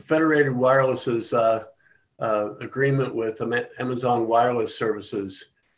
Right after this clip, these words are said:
uh, in, uh, uh, at the, uh, California Polytechnic State University. And, uh, they're deploying a, a private five G, uh, uh, network using C B R S spectrum.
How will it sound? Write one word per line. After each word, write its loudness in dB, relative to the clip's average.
uh, 0
in, -4
uh, -4
uh, -2
at -8
the, -4
uh, -2
California 0
Polytechnic -2
State -6
University. -4
And, -2
uh, 2
they're -4
deploying -4
a, -4
a -12
private 2
five 0
G, -4
uh, 2
uh, -2
network -4
using -6
C -4
B -6
R -2
S -2
spectrum. -6